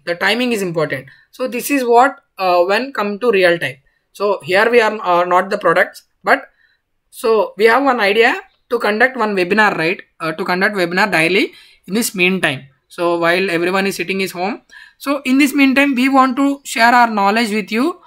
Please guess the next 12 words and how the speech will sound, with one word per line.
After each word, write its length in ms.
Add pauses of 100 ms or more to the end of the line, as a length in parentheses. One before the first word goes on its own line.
(260)
and 180
we 80
have 180
to, 380 (180)
uh, 300 (300)
utilize 440
our 180
time 320 (600)
to 100
grow 200
up 180
more. 340